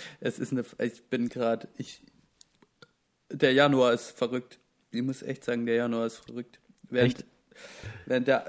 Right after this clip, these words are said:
Speaker 1: während der Anfang so ein bisschen depressiv war
Speaker 2: Mhm.
Speaker 1: und ich, und ich irgendwie das Gefühl hatte, nur rumliegen zu können und sonst nichts anderes zu machen, ist jetzt Ende Januar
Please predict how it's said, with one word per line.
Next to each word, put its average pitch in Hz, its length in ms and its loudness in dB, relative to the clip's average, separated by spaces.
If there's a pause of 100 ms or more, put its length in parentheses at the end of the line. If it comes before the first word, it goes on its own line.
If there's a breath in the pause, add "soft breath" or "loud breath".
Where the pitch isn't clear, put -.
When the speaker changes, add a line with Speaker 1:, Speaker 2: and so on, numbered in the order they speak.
(100)
Speaker 1:
während 131 540 2
der 123 160 0
Anfang 160 600 2
so 139 160 -4
ein 131 120 0
bisschen 131 400 -6
depressiv 139 640 -4
war 147 320 -4 (420)
Speaker 2:
Mhm. 135 220 6
Speaker 1:
und 160 80 -2
ich, - 240 -8 (380)
und 131 220 -6
ich 127 140 -6
irgendwie 131 220 -6
das 131 200 -4
Gefühl 143 380 -2
hatte, 135 460 -4 (320)
nur 131 300 0
rumliegen 131 560 -2
zu 113 140 -8
können 139 360 -4
und 117 480 -8 (460)
sonst - 500 -8
nichts - 380 -10
anderes 131 420 -4
zu - 120 -12
machen, 123 400 -8 (880 soft breath)
ist 135 160 -2
jetzt 127 240 -4
Ende 165 220 4
Januar 143 580 6